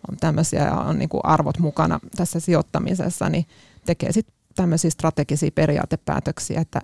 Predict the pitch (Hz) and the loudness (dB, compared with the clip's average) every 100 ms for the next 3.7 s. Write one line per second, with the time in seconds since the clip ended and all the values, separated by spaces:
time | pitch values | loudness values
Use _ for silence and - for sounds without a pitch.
0 | - 208 156 170 185 160 160 - - - | 0 4 4 4 4 2 0 -2 -2 -2
1 | - - 160 - - - 196 - - _ | -4 -4 -4 -4 -6 -2 -4 -4 -16 _
2 | - - - _ 170 160 - _ _ 180 | -20 -20 -20 _ -4 -2 -6 _ _ 2
3 | 170 160 156 160 175 165 160 | 4 4 4 4 4 2 0